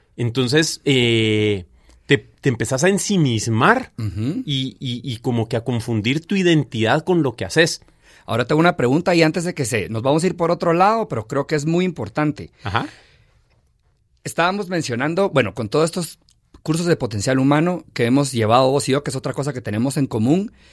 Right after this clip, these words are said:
Speaker 2: nos hemos dado cuenta que nosotros no somos nuestros pensamientos,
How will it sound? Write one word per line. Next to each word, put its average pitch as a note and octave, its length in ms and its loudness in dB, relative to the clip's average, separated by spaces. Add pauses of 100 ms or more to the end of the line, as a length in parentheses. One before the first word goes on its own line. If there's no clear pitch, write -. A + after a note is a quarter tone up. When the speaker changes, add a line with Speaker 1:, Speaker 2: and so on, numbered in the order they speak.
(280)
Speaker 2:
nos - 160 0
hemos E3 200 4
dado E3 220 4
cuenta E3 260 -2
que - 100 -2
nosotros C#3+ 360 -2
no D#3+ 140 0
somos E3 540 -2 (240)
nuestros B2+ 360 -2
pensamientos, B2 880 -2